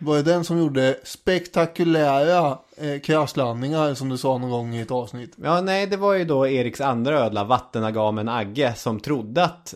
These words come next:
Speaker 2: han var en leguan.
Speaker 1: Jaha.
Speaker 2: Leguanerna är ju väldigt duktiga på att hoppa och så, medan vattenagamerna, de ska ju simma.
Speaker 1: Det här håller på att spåra, eh, helt och hållet. Det är ju en historiepodd det här.
Speaker 2: Ja, exakt.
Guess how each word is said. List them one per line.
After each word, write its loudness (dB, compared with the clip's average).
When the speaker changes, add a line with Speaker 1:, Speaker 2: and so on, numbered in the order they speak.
Speaker 2:
han -6
var 0
en -2
leguan. -4
Speaker 1:
Jaha. -6
Speaker 2:
Leguanerna 2
är 2
ju 2
väldigt 0
duktiga -4
på -4
att -6
hoppa 0
och 0
så, -2
medan -4
vattenagamerna, -2
de -8
ska -6
ju 0
simma. -2
Speaker 1:
Det -8
här -2
håller -2
på -6
att -8
spåra, -2
eh, -8
helt -6
och -4
hållet. -4
Det -2
är 0
ju -2
en -4
historiepodd -4
det -4
här. -12
Speaker 2:
Ja, 2
exakt. -6